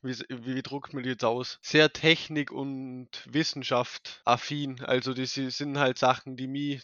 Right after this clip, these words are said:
denn doch eher sehr interessieren und wo, wo ich einen Spaß damit hab. Eben, deswegen würde ich den Manga auch auf jeden Fall fucking weiterlesen, weil das echt cool ist. Und vor allem, <laughs> was auch die echt witzig gefunden hab, ist in dem Manga, <laughs>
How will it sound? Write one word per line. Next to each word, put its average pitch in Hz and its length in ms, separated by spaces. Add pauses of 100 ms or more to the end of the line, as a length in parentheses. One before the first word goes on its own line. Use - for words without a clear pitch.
denn 131 180
doch 131 300 (100)
eher 131 280
sehr 127 220
interessieren 131 640
und 123 200 (200)
wo, 120 380
wo 131 100
ich 135 80
einen 127 80
Spaß 117 400
damit 131 300
hab. 143 240
Eben, 139 260 (100)
deswegen 143 540
würde 151 200
ich 165 80
den 147 140
Manga 147 280
auch 143 180
auf - 160
jeden 170 380
Fall 156 460
fucking 143 520
weiterlesen, 127 680
weil 117 140
das 117 240 (180)
echt 139 340 (100)
cool 143 240
ist. 131 340
Und 147 200
vor 135 160
allem, 139 160
<laughs> 151 640
was 156 220
auch 147 100
die 147 220
echt 151 220
witzig 160 300
gefunden 151 380
hab, 147 280
ist 143 420
in 165 140
dem 151 140
Manga, 151 340
<laughs> 151 600